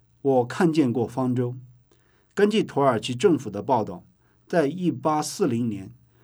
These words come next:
曾经有一个工作组进入到方舟里的三个隔间里。一位名叫诺伊的博士，他是耶路撒冷的执事，还位于一八九二年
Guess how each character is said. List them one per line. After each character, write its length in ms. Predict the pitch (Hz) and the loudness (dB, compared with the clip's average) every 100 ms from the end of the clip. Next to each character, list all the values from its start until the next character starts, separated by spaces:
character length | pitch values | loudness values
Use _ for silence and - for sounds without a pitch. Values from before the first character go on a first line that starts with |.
| _ _ | _ _
曾 160 | - 202 | -2 2
经 200 | 226 220 | 6 6
有 180 | 127 | 6
一 140 | 120 160 | 4 2
个 320 | 170 113 - | 2 0 -2
工 240 | - 196 190 | -4 -2 2
作 180 | 190 | 2
组 280 | 123 113 92 - _ - | 2 -2 -12 -16 _ -4
进 160 | 185 | 2
入 140 | 170 151 | 2 4
到 160 | 139 | 0
方 340 | 107 - 180 175 | 0 0 2 4
舟 160 | 165 | 4
里 160 | 151 107 | 2 0
的 160 | 90 - | -8 -16
三 440 | - - 170 170 170 | -14 -2 2 2 2
个 240 | 143 - - _ | 0 -2 -10 _
隔 180 | - 120 | -4 -2
间 240 | 127 160 | 2 2
里。 200 | 139 - - _ _ _ _ _ _ _ _ _ | 2 -4 -16 _ _ _ _ _ _ _ _ _
一 140 | - 190 | -2 4
位 180 | 220 165 | 8 8
名 280 | 123 139 | 6 4
叫 320 | 170 208 95 - | 6 4 4 -2
诺 320 | 156 208 135 | -2 2 2
伊 220 | 131 180 | 2 -2
的 100 | 147 | -4
博 240 | 92 104 117 | -4 -4 -4
士， 280 | - 113 - _ _ _ _ _ | -4 -10 -12 _ _ _ _ _
他 140 | - 185 | -4 0
是 180 | 196 139 | 2 4
耶 140 | 165 | 4
路 140 | 175 | 4
撒 260 | 123 160 156 | 2 2 4
冷 160 | 127 98 | 2 -2
的 80 | |
执 200 | 101 117 | -6 -6
事， 280 | 117 135 104 - _ _ _ _ _ _ _ _ | -6 -8 -12 -14 _ _ _ _ _ _ _ _
还 140 | - | 0
位 240 | 180 226 151 | 2 4 4
于 260 | 147 - | 2 -2
一 200 | 202 180 | -6 -6
八 260 | 135 170 170 | 0 2 2
九 240 | 170 104 | 0 -2
二 160 | 120 143 | 0 0
年 320 | 113 107 127 | 0 0 -4